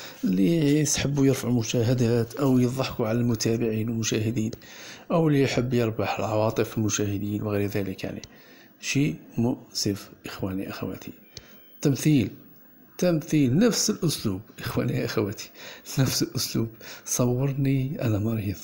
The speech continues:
تقنية جيدة. لهذا يا إخواني أخواتي، أنا أقول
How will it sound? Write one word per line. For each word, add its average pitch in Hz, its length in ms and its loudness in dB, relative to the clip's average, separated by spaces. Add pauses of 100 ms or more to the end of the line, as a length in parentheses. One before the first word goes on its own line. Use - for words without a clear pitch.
(260)
تقنية 110 500 0
جيدة. 104 460 0 (600)
لهذا 196 460 4
يا 180 60 0
إخواني 165 400 2
أخواتي، 135 720 0 (640)
أنا 180 200 2
أقول 127 400 0